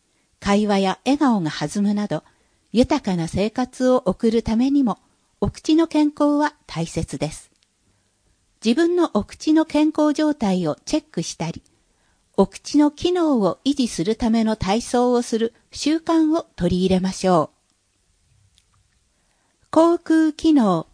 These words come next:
自己チェックシート。丸一、硬いものが食べにくいですか？一、はい。二、いいえ。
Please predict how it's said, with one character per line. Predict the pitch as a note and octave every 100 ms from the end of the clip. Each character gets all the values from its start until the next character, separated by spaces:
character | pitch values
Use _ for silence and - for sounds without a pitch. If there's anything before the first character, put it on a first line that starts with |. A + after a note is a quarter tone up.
| _
自 | - A3 -
己 | E4
チ | - D#4+
ェ |
ッ | -
ク | - C#4+
シ | - C4+
ー | G3
ト。 | - - _ _ _ _ _ _ _ _ _ _ -
丸 | F3+ G#3+
一、 | A3+ A3+ - G#3 _ _ _ _ _ _ _ _ _ _ _ _
硬 | - A3+ C4+ C#4
い |
も | C4+ C4+
の | C#4
が | B3
食 | - A#3
べ | C#4+
に | D4+
く | - D#4+
い |
で | B3+ C4
す | -
か？ | D#4+ F4 _ _ _ _ _ _ _ -
一、 | F3+ - - G#3+ _ _ _ _ -
は | A#3+
い。 | G3+ - _ _ _ _ _ -
二、 | G#3 G#3+ - _ _ _
い | - F3 G#3
い |
え。 | A#3+ -